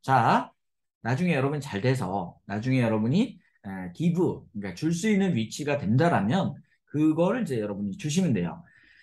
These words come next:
여러분 도움을 받았던 그분들에게 직접 도움을 안 주-, 그걸 안 갚아도 돼요. 나중에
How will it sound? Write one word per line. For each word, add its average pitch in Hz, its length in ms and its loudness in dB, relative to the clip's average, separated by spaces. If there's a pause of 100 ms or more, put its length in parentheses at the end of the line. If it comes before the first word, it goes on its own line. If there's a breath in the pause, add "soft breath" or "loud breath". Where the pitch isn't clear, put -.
(220 soft breath)
여러분 170 340 2
도움을 185 300 6
받았던 160 380 0
그분들에게 143 420 -2
직접 - 380 -2
도움을 147 260 0
안 107 180 0
주-, 131 280 -6
그걸 123 380 -4
안 104 180 2
갚아도 202 380 2
돼요. 87 360 -6
나중에 123 640 2